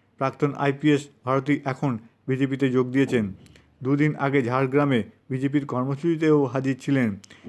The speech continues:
এবার এলেন পশ্চিম মেদিনীপুরে। মেদিনীপুরের অতিরিক্ত জেলা ও দায়রা বিচারক অরুন্ধতী ভট্টাচার্যের এজলাসে দাসপুরের সোনা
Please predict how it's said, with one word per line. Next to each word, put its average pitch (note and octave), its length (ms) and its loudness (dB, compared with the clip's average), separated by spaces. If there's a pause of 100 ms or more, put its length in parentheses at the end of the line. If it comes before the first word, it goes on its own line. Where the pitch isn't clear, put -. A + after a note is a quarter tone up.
(140)
এবার C#3 280 4
এলেন C#3 220 4
পশ্চিম C#3 360 -2
মেদিনীপুরে। C3 560 2 (540)
মেদিনীপুরের D3 480 2
অতিরিক্ত D#3 440 2
জেলা C#3+ 360 4
ও C3+ 220 0
দায়রা C3+ 500 2 (180)
বিচারক C#3 420 2 (240)
অরুন্ধতী C#3+ 400 -2
ভট্টাচার্যের C#3 580 -2 (180)
এজলাসে C3 480 0 (540)
দাসপুরের C#3 440 2
সোনা C#3 440 -2